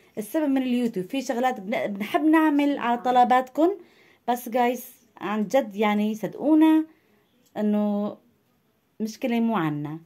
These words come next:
بس بن-، رح نحاول كمان نلبي طلبات الكل. وعلى القناتين رح نعمل كمان أفلام، كمان تحديات، كمان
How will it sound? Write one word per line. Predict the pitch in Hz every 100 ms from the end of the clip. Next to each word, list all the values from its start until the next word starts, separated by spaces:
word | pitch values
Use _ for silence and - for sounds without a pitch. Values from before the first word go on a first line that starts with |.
| -
بس | 196
بن-، | 202 220 233
رح | 269 247
نحاول | 262 - 330 381 392 349 339 330 - _ - _ _ _ -
كمان | 208 240 254
نلبي | 226 247 247
طلبات | 294 247 240 226 269 294
الكل. | 285 - 302 302 302 285 -
وعلى | - 226 233 233 233 196
القناتين | 190 208 208 214 311 349 359
رح | - 247
نعمل | 262 254 254 262 - _ _ _
كمان | 156 190 277
أفلام، | 285 285 285 277 277 277 269 - _
كمان | - 185 247 277
تحديات، | 302 294 220 247 269 269 262 269 _ _ _ _ _ _
كمان | 208 214 220 220